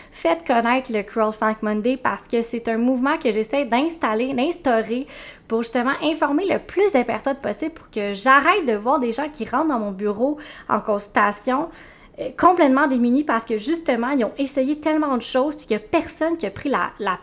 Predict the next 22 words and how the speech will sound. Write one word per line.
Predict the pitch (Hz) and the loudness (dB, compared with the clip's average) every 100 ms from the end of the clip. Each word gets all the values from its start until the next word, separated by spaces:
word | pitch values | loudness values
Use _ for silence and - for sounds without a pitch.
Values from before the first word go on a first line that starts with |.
| - | -2
peine | 302 381 302 | 0 0 0
de | 190 | -2
leur | 180 180 170 | -4 -4 -2
expliquer | 277 - - - 214 - 254 294 330 - - - | -4 -4 -14 -10 -10 -6 -4 -4 -6 -16 -12 -2
la | 214 208 196 | 2 2 0
base | 180 196 196 247 302 226 - - - | -4 -2 2 2 0 -2 -8 -20 -10
pour | - | 0
avoir | 214 220 | 2 2
une | 208 | 0
peau | 214 302 | -2 0
en | 294 | 0
santé, | 285 214 269 285 | 0 -4 -4 -6
pour | - | 0
avoir | 208 202 | 0 0
des | 202 | -2
résultats | 208 302 277 247 285 | -2 0 0 0 -2
qui | 262 | -2
vont | 220 220 | -4 -2
tenir | 226 220 214 | -4 -4 -2
dans | 196 | -4
le | |
temps, | 196 269 | -2 -4